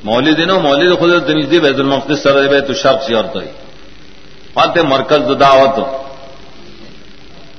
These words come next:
ناغه ته به چې کم کسانو په هغه باندې ایمان راوړ، هغه ته به خلکو نصراني وي کنه.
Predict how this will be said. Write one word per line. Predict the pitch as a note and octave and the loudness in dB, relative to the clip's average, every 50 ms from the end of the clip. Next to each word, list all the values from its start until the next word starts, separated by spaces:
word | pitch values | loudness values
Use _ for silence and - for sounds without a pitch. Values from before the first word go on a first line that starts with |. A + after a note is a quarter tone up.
| - - - - - - - - - - - - - - - | -20 -20 -20 -20 -20 -20 -20 -20 -20 -20 -20 -20 -20 -12 -6
ناغه | - B2 C3+ C#3+ D3 F#3+ | -2 0 0 2 2 2
ته | F#3+ G#3 | 2 4
به | G3 G3 F#3+ | 4 2 2
چې | F#3+ F#3 | 2 0
کم | F3 - F3 F3 F3 | 0 0 -2 -2 -2
کسانو | - D3+ D3 - E3+ F3 E3+ E3 | -2 -4 0 2 2 2 2 2
په | - C#3 | 2 2
هغه | C#3 C#3 D3+ E3+ | 4 4 4 4
باندې | F3 E3+ E3+ D#3 | 4 4 2 2
ایمان | C#3+ C#3+ D3+ D#3 D#3 D3+ | 2 2 2 2 2 4
راوړ، | E3 F3+ F3+ F3 | 4 4 4 6
هغه | E3 D#3+ - | 4 4 4
ته | - | 4
به | D#3+ D#3+ | 2 2
خلکو | D#3 D#3+ F3 F3 F3 D3 | 2 2 2 2 2 0
نصراني | C3+ C3+ B2+ - - C3 C3 C3+ D3 E3+ | -2 -2 -2 -2 0 2 2 2 2 2
وي | F#3 E3+ C#3 | 2 2 0
کنه. | G#2 - G2 - | 0 -4 -8 -10